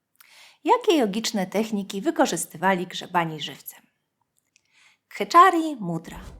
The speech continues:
To zaawansowana technika polegająca na cofnięciu języka, zwinięciu go tak, że dostaje się on do przegrody nosowej.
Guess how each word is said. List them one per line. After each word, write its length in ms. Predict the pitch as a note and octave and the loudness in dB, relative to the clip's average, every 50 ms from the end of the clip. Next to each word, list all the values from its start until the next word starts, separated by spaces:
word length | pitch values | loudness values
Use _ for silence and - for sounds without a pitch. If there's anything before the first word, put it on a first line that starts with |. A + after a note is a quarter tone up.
| - _ _ _ _ _ _ _ _ _ _ - _ _ _ _ _ | -20 _ _ _ _ _ _ _ _ _ _ -20 _ _ _ _ _
To 520 | - - - G#3 A#3 B3+ C4 C4+ C4 - - | -10 -8 -8 -6 -6 -6 -6 -6 -8 -10 -12
zaawansowana 840 | A#3 - - G3+ G3 F#3+ F#3 F#3 F3+ - - F3 F#3 F#3+ F3+ E3 D#3 | -12 -8 -6 -4 -4 -2 -4 -4 -6 -8 -10 -10 -8 -8 -8 -8 -10
technika 600 | D#3 - - D#3+ E3 - E3 E3 E3 - G3+ A3+ | -14 -16 -20 -20 -20 -18 -16 -16 -12 -8 -8 -8
polegająca 880 | A3+ A3+ G3 F3 E3+ E3+ E3+ E3+ D#3+ E3+ F#3 G#3+ A3+ A#3 A3+ - F#3+ F3+ | -8 -8 -10 -10 -10 -12 -14 -14 -12 -10 -8 -8 -8 -8 -10 -10 -12 -10
na 260 | F3 E3+ E3 D#3+ E3 - _ _ _ _ _ _ _ _ | -10 -12 -14 -16 -18 -20 _ _ _ _ _ _ _ _
cofnięciu 720 | - - - C#4 C#4 - - A#3+ A#3+ A#3+ A#3+ A3+ A3+ - A3 | -10 -6 -6 -6 -4 -4 -4 -4 -2 -2 -4 -4 -6 -6 -4
języka, 760 | G#3 G#3 G#3 G#3 G3 G3+ F3 E3 E3 - - E3+ F#3 A3 | -4 -2 -2 -4 -4 -6 -8 -10 -10 -12 -14 -14 -14 -12
zwinięciu 720 | A3+ A3+ A3 A3 A#3+ B3 B3 B3 A3+ G3 F#3 F#3 - A3+ A3+ | -12 -10 -8 -6 -4 -2 -2 -2 0 0 -2 -2 -4 -8 -10
go 160 | A3+ A#3+ A#3 | -8 -10 -12
tak, 400 | A#3 _ - C4+ C#4+ C#4+ - C#4+ | -10 _ -4 -4 -4 -4 -6 -8
że 200 | A#3+ - A#3+ A#3 | -8 -6 -6 -6
dostaje 580 | G#3 B3 C#4+ C#4 - - - D4 D4 C#4+ C#4 C#4 | -4 -4 -4 -6 -2 0 2 2 2 0 -4 -8
się 180 | - - B3+ | -8 -6 -6
on 180 | B3 A#3+ A#3+ G#3 | -6 -6 -6 -4
do 220 | A3+ A#3 A#3 A#3 - - - _ _ _ _ _ _ | -2 -2 -4 -4 -6 -14 -20 _ _ _ _ _ _
przegrody 540 | - - - G3+ F#3 G3 F#3+ F#3+ F#3+ F#3+ F#3+ | 0 0 0 0 0 -2 -2 -4 -4 -6 -8
nosowej. 520 | F3 F3+ F#3 - - E3 - - - F#3 | -10 -10 -10 -12 -12 -14 -14 -16 -18 -18